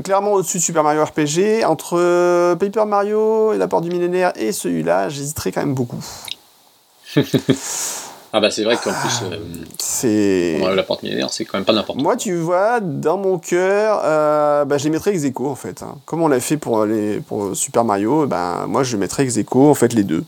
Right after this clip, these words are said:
Speaker 1: Parce que je pense qu'ils valent autant... La... Ils ont chacun leur, euh, leur intérêt, euh, sur chaque plateforme. Euh, je serais incapable de les départager entre les deux. Si tu me dis, tu dois partir sur une île déserte, lequel tu prends ?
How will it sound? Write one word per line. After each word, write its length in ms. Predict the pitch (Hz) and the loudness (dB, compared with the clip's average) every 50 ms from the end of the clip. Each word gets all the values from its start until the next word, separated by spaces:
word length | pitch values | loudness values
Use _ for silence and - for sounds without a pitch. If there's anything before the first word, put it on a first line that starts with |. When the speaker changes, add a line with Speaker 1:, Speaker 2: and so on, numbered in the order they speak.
| _ _ | _ _
Speaker 1:
Parce 100 | - - | -10 -10
que 60 | - | -4
je 20 | - | -2
pense 140 | 135 139 - | -2 -2 -2
qu'ils 100 | 143 120 | 0 0
valent 140 | 120 101 | 2 2
autant... 220 | 127 151 - 185 180 | 2 0 0 0 2
La... 260 | 175 151 143 139 120 - - - - - _ | 2 2 2 0 0 -4 -8 -16 -20 -18 _
Ils 80 | - 135 | -2 0
ont 60 | 139 | 0
chacun 320 | - - 180 170 214 190 185 | 2 0 0 0 0 0 2
leur, 160 | 170 151 143 | 2 2 2
euh, 260 | 139 135 131 131 127 | 2 2 2 2 0
leur 360 | 131 123 120 117 120 127 135 | 0 -2 -2 0 0 2 2
intérêt, 520 | 147 143 - 151 143 143 147 147 151 147 135 | 0 0 0 -2 -2 0 0 0 2 2 0
euh, 480 | 117 104 101 113 113 - - - - | 0 0 -2 -4 -4 -6 -6 -8 -8
sur 240 | - - - - 139 | -10 -12 -10 -8 -8
chaque 140 | - 131 - | -8 -8 -6
plateforme. 460 | - 123 117 - 135 151 214 220 - - - _ _ - - - - - - - - - | -6 -8 -4 0 2 2 2 0 -4 -6 -10 _ _ -20 -20 -20 -20 -20 -20 -20 -16 -10
Euh, 1080 | 95 120 120 117 117 117 117 117 113 113 117 113 113 113 110 107 107 107 104 104 104 107 | -6 -2 -2 0 0 2 2 2 2 2 2 2 2 2 0 0 0 0 -2 -2 -4 -4
je 180 | 117 113 123 120 | -6 -6 -6 -6
serais 240 | - - 156 139 - | -2 0 0 0 0
incapable 380 | - 180 175 190 180 196 185 180 | 0 -2 -2 0 0 2 2 2
de 60 | 170 | 0
les 60 | 151 143 | 0 -2
départager 420 | 147 151 151 - - 139 135 143 | -2 -2 -2 0 0 0 0 0
entre 220 | 170 160 - 151 139 | -2 -2 0 0 0
les 100 | 139 131 | 0 2
deux. 140 | 143 160 | 0 -2
Si 100 | 160 - | -2 -4
tu 140 | - - 131 | -8 -10 -10
me 40 | 127 | -10
dis, 80 | 135 139 | -10 -6
tu 120 | - 135 | -2 0
dois 100 | 131 123 | 0 2
partir 240 | - 135 - - 147 | 2 0 0 -2 -4
sur 120 | - 143 | -4 -4
une 60 | 131 127 | -6 -4
île 40 | 120 | -4
déserte, 300 | 117 117 127 156 - 139 | -4 -2 -2 -2 -2 -2
lequel 180 | 120 - 120 | -4 -4 -6
tu 160 | 123 - 127 | -6 -6 -12
prends ? 280 | - - - 135 180 208 | -12 -8 -6 -6 -6 -6